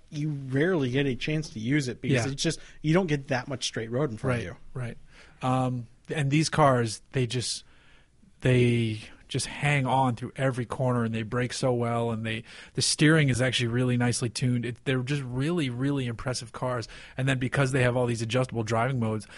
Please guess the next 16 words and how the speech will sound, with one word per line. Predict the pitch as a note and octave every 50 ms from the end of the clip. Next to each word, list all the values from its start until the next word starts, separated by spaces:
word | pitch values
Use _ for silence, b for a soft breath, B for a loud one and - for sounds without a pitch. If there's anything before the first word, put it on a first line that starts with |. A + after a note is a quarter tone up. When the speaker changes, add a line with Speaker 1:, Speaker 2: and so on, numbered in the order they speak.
| B B B
Speaker 2:
you | - A#2
set | - - D#3 C3+ B2
it | A#2+ -
to | C#3 -
individual, | D3+ C3+ B2+ B2+ A#2 B2 C3+ C#3 C#3 B2 A#2+ A#2
so | - - A#2+
on | A#2+ A#2 A#2
the |
way | A#2 A#2+ A2+
home, | A2 B2+ C#3 C3 B2+ B2+
the | A#2+ A#2 A#2 A#2 A2+ A2
steering | G#2+ - - - B2+ B2 A#2+
relaxes, | A#2+ A#2 A2+ A#2 A#2 A2+ - - - A2+ G#2+
the | A#2+ A2
suspension | - - A2+ - - A#2 G#2 - A#2+
relaxes. | A#2 A2+ A2+ A2 A2 A2 - - B2 A#2 A2